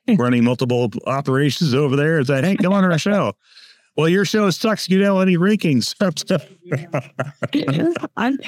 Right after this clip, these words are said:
Speaker 1: I'm so new to it. I don't even have a chance to read my comments on some of my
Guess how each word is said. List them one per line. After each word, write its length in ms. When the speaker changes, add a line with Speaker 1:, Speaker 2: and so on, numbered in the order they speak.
Speaker 1:
I'm 240
so 140
new 260
to 100
it. 120
I 120
don't 120
even 160
have 160
a 40
chance 300
to 100
read 160
my 100
comments 440
on 140
some 180
of 60
my 120